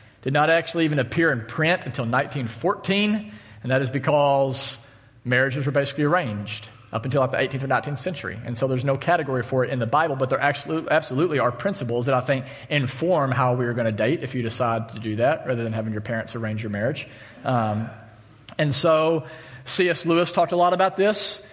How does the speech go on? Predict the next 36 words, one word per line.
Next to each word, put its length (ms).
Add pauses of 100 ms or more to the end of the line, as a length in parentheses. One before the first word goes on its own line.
(340)
um, 300
and 80
I 40
think 160
he 60
summarized 500
it 60
well 240
by 100
talking 240
about 120
the 60
four 340
loves 440
that 80
we 80
see 180
in 100
Scripture. 440
And 60
he 60
says, 160
when 100
you 80
read 160
the 60
Bible, 340
you'll 180
see 140
there 120
are 40
four 220
types 260
of 80
love. 340
There's 200